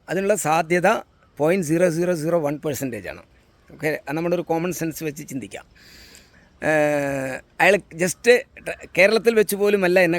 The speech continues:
കാണുന്നത്, മലേഷ്യയിലെ ഇൻ്റർനാഷണൽ എയർപോർട്ടിൽ വെച്ചാണ്, കോലാലംപൂർ വെച്ചാണ്. പക്ഷേ അയാൾ എനിക്കൊരു കോഫി വാങ്ങിച്ചു തരുന്നു. ഏകദേശം നാനൂറ് രൂപയായിട്ടുണ്ട് അതിന്. ഞാൻ അന്വേഷിച്ചു, ആ, റിങ്കിറ്റിൻ്റെ വെ-, ചോദിച്ചു, കോഫിയുടെ വില, റിങ്കിറ്റിൻ്റെ കറൻസി ഞാൻ അപ്പം തന്നെ കാൽക്കുലേറ്റ് ചെയ്ത് നോക്കി.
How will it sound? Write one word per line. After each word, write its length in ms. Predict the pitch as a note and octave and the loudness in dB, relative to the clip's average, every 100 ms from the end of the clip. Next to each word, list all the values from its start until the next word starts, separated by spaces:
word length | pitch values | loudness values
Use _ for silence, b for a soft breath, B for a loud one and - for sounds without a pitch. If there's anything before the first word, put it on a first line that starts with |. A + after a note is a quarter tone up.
| D#3 | -2
കാണുന്നത്, 460 | D#3 D3+ D3+ G3 | -2 -2 -4 -6
മലേഷ്യയിലെ 640 | E3 C#3+ D#3+ C#3+ D#3 E3+ - | -6 -2 -2 -2 -2 -2 -4
ഇൻ്റർനാഷണൽ 460 | C#3+ D3+ D3+ - D3+ | -6 -4 -4 -4 -4
എയർപോർട്ടിൽ 500 | D3 C3+ D#3+ D#3+ D#3+ | -4 -2 -2 -2 -2
വെച്ചാണ്, 340 | D3 - C3 | -4 -6 -8
കോലാലംപൂർ 560 | - D3 D#3+ E3 D#3 D3 | -2 2 4 2 -2 -4
വെച്ചാണ്. 400 | C#3 - C#3 D#3+ b b b b b b b b b _ - | -4 -6 -10 -10 b b b b b b b b b _ 2
പക്ഷേ 100 | A#3+ | 8
അയാൾ 100 | B3 | 8
എനിക്കൊരു 300 | A#3+ - A3 | 6 0 -2
കോഫി 320 | F3+ F#3 E3+ | -2 -2 -2
വാങ്ങിച്ചു 320 | F3 C#3+ D3+ | -4 -4 -6
തരുന്നു. 200 | C#3+ C#3+ | -4 -2
ഏകദേശം 340 | D3+ D3 D#3 | -2 -4 -6
നാനൂറ് 320 | C#3 D3+ D#3+ D3+ | -6 -4 -4 -6
രൂപയായിട്ടുണ്ട് 600 | C3+ C3+ B2+ A#2+ A2 G#2+ | -8 -6 -8 -8 -12 -14
അതിന്. 180 | F#2+ G#2+ _ B2+ | -16 -18 _ -10
ഞാൻ 220 | C3+ C3+ | -6 -6
അന്വേഷിച്ചു, 640 | - C3 C#3+ B2+ - - _ A2+ | -6 -6 -6 -6 -10 -16 _ -12
ആ, 100 | A#2+ | -8
റിങ്കിറ്റിൻ്റെ 680 | - C3 C3 - B2 B2 A#2+ _ A#2+ | -8 -6 -8 -10 -10 -8 -10 _ -12
വെ-, 220 | A#2+ B2+ - | -8 -8 -2
ചോദിച്ചു, 260 | F3+ C3 | -2 -2
കോഫിയുടെ 520 | A2 C#3 - A2 - - | -6 -6 -6 -10 -10 -12
വില, 240 | A2 B2+ E3 - | -8 -6 -6 -8
റിങ്കിറ്റിൻ്റെ 420 | B2 B2 B2 B2+ A#2 | -10 -10 -10 -10 -8
കറൻസി 340 | A#2 A#2+ A2+ | -8 -8 -8
ഞാൻ 160 | B2 A#2 | -8 -8
അപ്പം 280 | A2+ - C3+ | -8 -8 -6
തന്നെ 120 | C#3+ | -6
കാൽക്കുലേറ്റ് 400 | D3+ D#3 E3+ D#3+ | -4 -4 -2 -4
ചെയ്ത് 180 | C#3 A2 | -4 -8
നോക്കി. 200 | F#2+ - | -12 -18